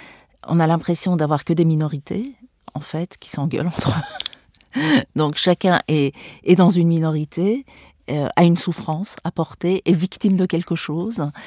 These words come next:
Personne n'est responsable de rien, personne ne paye les conséquences de rien.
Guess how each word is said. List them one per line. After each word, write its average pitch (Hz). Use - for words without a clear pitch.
Personne 208
n'est 185
responsable 165
de 156
rien, 151
personne 196
ne 180
paye 175
les 160
conséquences 156
de 151
rien. 143